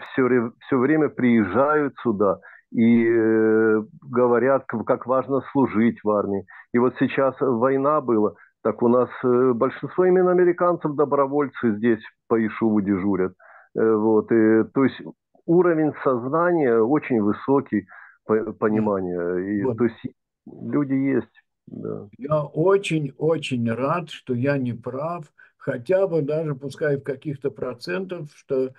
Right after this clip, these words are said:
Speaker 2: я очень рад, что я, э,
Speaker 1: Да,
Speaker 2: не
Speaker 1: да. <laughs>
Speaker 2: прав. Есть эта динамика, вот,
Speaker 1: Э.
Speaker 2: слава богу, есть какое-то, м, сознание, да,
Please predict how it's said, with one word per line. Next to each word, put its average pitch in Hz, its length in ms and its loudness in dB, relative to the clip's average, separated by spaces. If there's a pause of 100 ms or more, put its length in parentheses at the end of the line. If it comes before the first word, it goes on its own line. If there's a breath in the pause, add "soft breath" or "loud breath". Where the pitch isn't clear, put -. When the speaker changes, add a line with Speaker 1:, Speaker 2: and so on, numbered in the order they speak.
(180 soft breath)
Speaker 2:
я 135 160 0
очень 147 340 -2
рад, 123 220 -4
что - 180 -12
я, 113 320 -4
э, 113 380 -8
Speaker 1:
Да, 104 320 -2
Speaker 2:
не 95 180 -12
Speaker 1:
да. 127 220 -2
<laughs> 123 200 -2
Speaker 2:
прав. 113 160 -10 (200)
Есть 185 320 -6
эта 147 220 -6
динамика, 151 920 -4 (300 soft breath)
вот, 135 400 -2
Speaker 1:
Э. 110 140 2
Speaker 2:
слава 170 140 -4 (280)
богу, 151 460 -10 (220)
есть 160 260 -6
какое-то, 147 760 -4 (180)
м, 139 340 -10
сознание, 135 1000 -4 (160 soft breath)
да, 131 300 -6